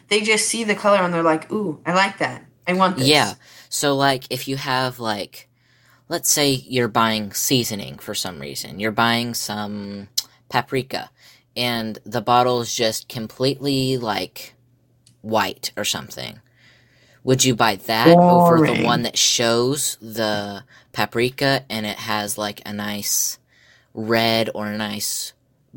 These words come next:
Speaker 2: burnt orange, as Hayden would say? Um,
Speaker 1: Mm-hmm.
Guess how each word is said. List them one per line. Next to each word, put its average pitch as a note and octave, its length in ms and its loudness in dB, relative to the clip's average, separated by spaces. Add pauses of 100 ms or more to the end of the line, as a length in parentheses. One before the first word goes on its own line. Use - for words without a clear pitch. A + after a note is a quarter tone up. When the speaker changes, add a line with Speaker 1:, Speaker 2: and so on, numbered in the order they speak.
(100)
Speaker 2:
burnt A2 400 0 (140)
orange, A2 420 -2
as G#2+ 140 -2
Hayden G#2+ 320 -2
would G#2 160 -4
say? A2+ 360 0 (640)
Um, D3 640 6
Speaker 1:
Mm-hmm. E3+ 280 2